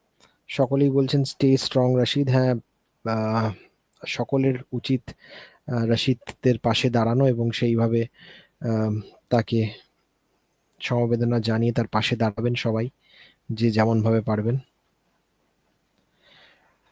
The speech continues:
কিছু বিশেষ বলার নেই। আমি জানি না আজকে আমরা কোনো, আম, ট্যাকটিক্যাল অ্যানালিসিস কি টিম হবে, কিছু করতে পারবো কিনা।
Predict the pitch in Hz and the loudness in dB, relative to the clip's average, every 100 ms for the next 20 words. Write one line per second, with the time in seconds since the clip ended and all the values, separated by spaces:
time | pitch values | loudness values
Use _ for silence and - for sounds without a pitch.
0 | _ _ _ _ _ _ _ _ _ - | _ _ _ _ _ _ _ _ _ 4
1 | 175 - - - - - - - - - | 6 6 2 0 -2 -8 -12 -14 -16 -18
2 | - - - _ _ _ _ _ - - | -20 -20 -20 _ _ _ _ _ -18 -10
3 | - 143 156 139 131 160 127 127 135 147 | 0 4 4 4 6 6 6 6 8 8
4 | 170 165 135 127 123 131 131 120 - 131 | 10 8 8 8 6 6 6 4 2 4
5 | 127 120 120 123 120 117 - - - _ | 4 4 2 2 0 -2 -6 -20 -20 _
6 | 117 117 113 110 107 - _ _ _ 131 | 0 2 2 0 -4 -12 _ _ _ 2
7 | 117 - 123 127 117 117 120 131 120 - | 2 0 2 2 4 2 2 0 0 -2
8 | 127 120 120 120 107 113 123 113 123 - | -4 -2 -2 0 0 0 0 -2 -4 -4
9 | 117 - 120 117 120 127 139 151 | -4 -2 2 2 2 0 0 0